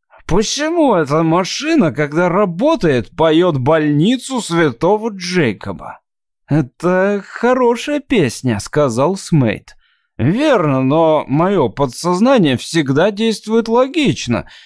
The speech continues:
Конечно, это логика безумца, но...» «Наливайте», ответил Смейт. Галагер расслабился. Ему делалось всё лучше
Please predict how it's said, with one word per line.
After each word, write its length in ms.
Конечно, 440
это 380
логика 540
безумца, 840
но...» 540
«Наливайте», 1200
ответил 640
Смейт. 540
Галагер 680
расслабился. 1080
Ему 280
делалось 500
всё 300
лучше 720